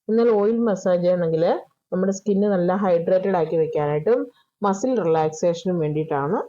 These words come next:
ഉപയോഗിക്കുന്നത്. ഇനി നമുക്ക് നോക്കാം, എന്തിനാണ് കാലുകൾക്ക് ഇങ്ങനെ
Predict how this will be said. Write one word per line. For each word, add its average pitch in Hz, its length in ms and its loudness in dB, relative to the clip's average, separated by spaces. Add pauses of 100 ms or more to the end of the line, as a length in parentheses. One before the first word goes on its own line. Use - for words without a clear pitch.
(100)
ഉപയോഗിക്കുന്നത്. 143 680 0 (680)
ഇനി 262 120 0 (100)
നമുക്ക് 240 340 2
നോക്കാം, 214 300 2
എന്തിനാണ് 190 640 0 (160)
കാലുകൾക്ക് 170 560 0
ഇങ്ങനെ 165 160 0